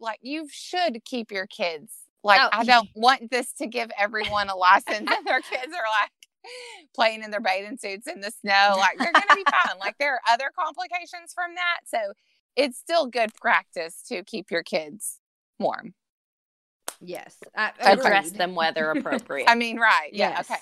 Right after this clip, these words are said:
Speaker 1: I'm
Speaker 3: Yes.
Speaker 1: like,
Speaker 2: Yes.
Speaker 1: okay.
Speaker 2: Check your weather before you head out and put a jacket on cold. But,
Speaker 3: Es-,
Speaker 2: like, that's not
Speaker 3: especially in
Speaker 2: probably
Speaker 3: Arkansas.
Speaker 2: gonna break the situation.
Speaker 1: That's,
Speaker 3: Yeah.
Speaker 1: yes, that's what I'm saying.
Speaker 2: <laughs> I-, in conclusion. <laughs>
Speaker 1: In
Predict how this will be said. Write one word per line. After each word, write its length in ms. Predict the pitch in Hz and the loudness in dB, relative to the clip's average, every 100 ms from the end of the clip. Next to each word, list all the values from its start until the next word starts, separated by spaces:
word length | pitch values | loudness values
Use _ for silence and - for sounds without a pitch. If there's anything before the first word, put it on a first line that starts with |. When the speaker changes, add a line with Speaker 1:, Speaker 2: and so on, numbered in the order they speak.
| 185 | -2
Speaker 1:
I'm 100 | 196 | 2
Speaker 3:
Yes. 160 | 180 | 4
Speaker 1:
like, 80 | 233 170 | 2 2
Speaker 2:
Yes. 100 | 190 220 | -4 -8
Speaker 1:
okay. 100 | 208 - _ _ | -10 -12 _ _
Speaker 2:
Check 320 | - 330 320 | 0 2 4
your 120 | 359 349 | 2 4
weather 360 | 311 269 233 | 4 4 2
before 300 | 208 208 233 | 0 -2 -2
you 160 | 214 226 | -2 0
head 160 | 220 202 | 2 4
out 200 | 196 190 | 4 2
and 100 | 214 | -4
put 120 | 240 | -6
a 100 | 233 | -6
jacket 360 | 240 220 214 240 | 0 0 0 -4
on 40 | 202 - _ _ _ - | -6 -10 _ _ _ 0
cold. 240 | 220 190 | 4 4
But, 140 | 190 202 | 4 2
Speaker 3:
Es-, 40 | |
Speaker 2:
like, 180 | 170 196 | 4 4
that's 240 | 185 - 208 | 4 4 4
not 140 | 185 | 6
Speaker 3:
especially 260 | 262 254 220 | 6 4 4
in 60 | |
Speaker 2:
probably 500 | 220 254 269 262 240 | 6 8 6 4 2
Speaker 3:
Arkansas. 260 | 214 233 214 | 2 0 0
Speaker 2:
gonna 140 | 214 214 _ _ _ _ - | -2 -6 _ _ _ _ -6
break 320 | 180 175 160 | -4 -4 -6
the 180 | 190 185 | -8 -8
situation. 1000 | 185 175 - 156 127 151 - 185 - 196 | -8 -12 -12 -12 -10 -12 -14 -16 -12 0
Speaker 1:
That's, 340 | 190 220 226 - | 8 8 8 2
Speaker 3:
Yeah. 100 | 226 | 4
Speaker 1:
yes, 320 | 233 180 - | 6 6 4
that's 340 | 240 214 233 220 | 4 4 4 -2
what 140 | 214 | -2
I'm 140 | 190 | 0
saying. 260 | 254 240 - 208 - | -2 -4 -8 -14 -18
Speaker 2:
<laughs> 220 | - - | -20 0
I-, 200 | 285 302 302 | 4 4 4
in 260 | 330 359 | 4 4
conclusion. 1040 | - 381 311 - 311 320 240 214 226 - 214 | 2 0 0 -4 -2 -2 -2 -4 -4 -4 -8
<laughs> 40 | - - - | -12 -14 2
Speaker 1:
In 240 | 453 453 | 4 4